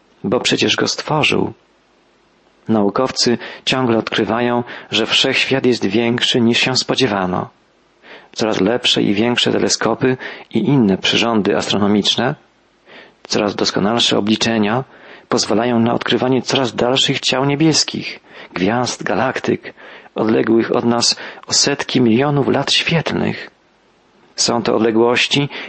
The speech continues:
i przestrzenie zupełnie dla nas niewyobrażalne. Nie wiemy do dzisiaj, jak wielki jest wszechświat,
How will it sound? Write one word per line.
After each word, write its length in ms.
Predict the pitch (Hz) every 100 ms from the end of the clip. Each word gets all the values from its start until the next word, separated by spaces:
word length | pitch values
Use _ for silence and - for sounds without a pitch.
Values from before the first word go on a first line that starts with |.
| -
i 100 | 123
przestrzenie 720 | - 120 - 131 113 117 127 - - -
zupełnie 560 | 139 131 160 147 143
dla 120 | 131 147
nas 220 | 135 104
niewyobrażalne. 1040 | 127 165 156 147 156 156 110 87 107 113 - _ _ _ _ _ _ _ _ _ _ _ _ _ _ 117
Nie 140 | 107
wiemy 340 | 110 139 107
do 120 | 92 101
dzisiaj, 460 | 131 139 113 107 - - - - -
jak 200 | 117 107
wielki 340 | 147 143 139
jest 200 | 127 -
wszechświat, 800 | - - 113 - - 90 -